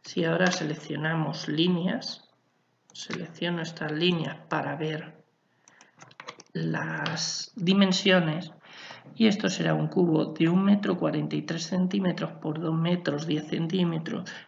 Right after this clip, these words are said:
y de altura cinco metros cuarenta y cinco centímetros, utilizando medidas como queríamos hacer. Espero que os haya gustado el vídeo, no se os haya hecho largo y, bueno, os haya servido de algo.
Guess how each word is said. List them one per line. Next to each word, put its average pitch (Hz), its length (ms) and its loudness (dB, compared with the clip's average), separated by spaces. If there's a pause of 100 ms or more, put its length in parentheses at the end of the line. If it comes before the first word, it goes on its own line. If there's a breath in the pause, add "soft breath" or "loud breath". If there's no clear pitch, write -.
y 113 140 4
de 220 100 4
altura 180 440 4
cinco 170 340 -4
metros 160 380 -4
cuarenta - 380 -6
y - 20 -8
cinco - 320 -8
centímetros, - 840 -14 (480 loud breath)
utilizando 170 720 2
medidas 156 580 -2
como 151 500 -6
queríamos 151 640 -6
hacer. - 340 -14 (1500 loud breath)
Espero 170 360 2
que 156 80 -2
os 147 120 -4
haya 139 200 -2
gustado 143 440 -4
el 151 80 -2
vídeo, 208 360 2 (360)
no 170 200 0
se - 120 -8
os 147 200 -8
haya 139 180 -6
hecho 147 240 -6
largo 208 400 0 (800 loud breath)
y, 254 80 4
bueno, 147 300 6
os 147 100 -2
haya 147 220 -2
servido 143 500 -4
de 175 140 2
algo. - 440 -4